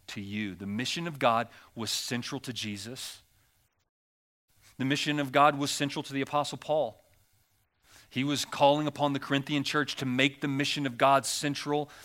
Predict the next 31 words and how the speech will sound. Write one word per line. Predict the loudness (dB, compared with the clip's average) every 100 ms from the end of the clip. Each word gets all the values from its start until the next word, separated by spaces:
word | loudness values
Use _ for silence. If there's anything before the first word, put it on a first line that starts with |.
| -10
to | -6
them. | 2 4 6 2 -4 _ _ _ _ -14
And | -6
God | 2 4 4
is | 0
calling | -6 -6 -6
upon | -4 -2 -2 -4 -12 _ -4
us | -4 -6
this | -10 -10
morning | -10 -10 -10
to | -8
make | -6 -4 -2 -4 -6 -20 -20 -8
the |
mission | -4 -2 -2 -2 -2
of | -4 0
God | 0 0 -4
central | -6 -6 -8
to | -6 -4
us. | -4 -6 -10
And | -6
when | -6 -4
the |
mission | -4 -4 -4 -6
of | -8 0
God | 2 2 -2
is | -8
central, | -4 -6 -6 -10 -12 -14 -20 -20 -20 _
sacrifice | -6 0 2 2 -2 -2 -2 -2 -8
will | -6 -4 -4
be | -4 -6
joyful. | -6 -6 -8 -14 -16